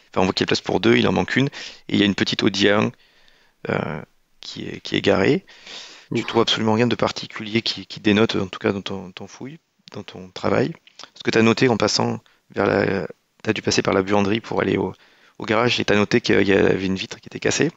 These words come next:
Speaker 1: Probablement, euh, enfin, oui, t'as une vitre qui était cassée, je vais rien dire pour l'instant. Avec, euh, cassé de l'extérieur vers l'intérieur, que ça a pu permettre d'ouvrir une porte et rentrer dans, dans cette maison-là.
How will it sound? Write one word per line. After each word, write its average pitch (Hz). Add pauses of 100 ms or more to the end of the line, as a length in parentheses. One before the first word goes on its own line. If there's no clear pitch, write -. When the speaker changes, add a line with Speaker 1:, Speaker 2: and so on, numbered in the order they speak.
(380)
Speaker 1:
Probablement, 110 (960)
euh, 104
enfin, 92
oui, 107
t'as -
une 92
vitre 101
qui -
était -
cassée, 104
je 98
vais 92
rien 90
dire 101
pour -
l'instant. 127 (1160)
Avec, 98
euh, 92
cassé 101
de 98
l'extérieur 98
vers 98
l'intérieur, 98
que -
ça -
a -
pu -
permettre 107
d'ouvrir 104
une 95
porte 113
et 90
rentrer 101
dans, 95
dans -
cette -
maison-là. 101